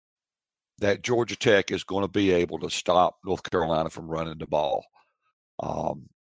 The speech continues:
so, I mean, as far as that side of the equation, um, you know, I think you can l-,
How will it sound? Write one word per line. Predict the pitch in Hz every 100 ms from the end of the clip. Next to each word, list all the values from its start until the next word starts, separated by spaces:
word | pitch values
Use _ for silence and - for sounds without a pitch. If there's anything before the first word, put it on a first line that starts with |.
| _ _ _ _ _ _
so, | - 120 104 98 92
I | 101
mean, | 107 104
as | 104 95
far | - 127 117
as | 104 -
that | 123 127
side | - 120 101
of | 95
the | 90
equation, | 85 - 87 87 85 85 82 82 _ _ _ _ _ _ _
um, | - - - 57 55 - _ _
you | - 90
know, | 87 85 82
I | 87
think | - 117 113
you | 113
can | - 92 90
l-, | 92